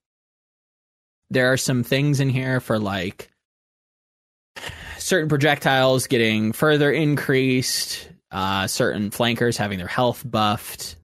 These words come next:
um, Genji having his swing recovery decreased, so he's a little,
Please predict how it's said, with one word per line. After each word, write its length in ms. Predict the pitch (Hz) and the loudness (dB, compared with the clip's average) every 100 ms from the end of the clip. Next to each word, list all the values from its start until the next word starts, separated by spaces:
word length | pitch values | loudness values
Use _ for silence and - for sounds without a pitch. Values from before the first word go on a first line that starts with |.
| _ | _
um, 720 | 98 90 87 87 90 87 90 92 - | -6 -4 -2 -4 -4 -6 -10 -12 -6
Genji 300 | 107 107 101 | -4 -2 -4
having 320 | 107 101 101 | -4 -4 -6
his 400 | 104 104 101 101 | -6 -6 -6 -4
swing 420 | - 110 110 110 | -4 -2 0 0
recovery 840 | 104 104 104 101 101 98 95 95 98 | -2 -2 -2 0 0 0 0 -2 -2
decreased, 720 | 101 98 95 95 95 - - | -4 -6 -4 -4 -4 -6 -8
so 300 | - 90 85 | -8 -6 -4
he's 200 | 92 90 | -6 -6
a 60 | 92 | -6
little, 180 | 95 | -6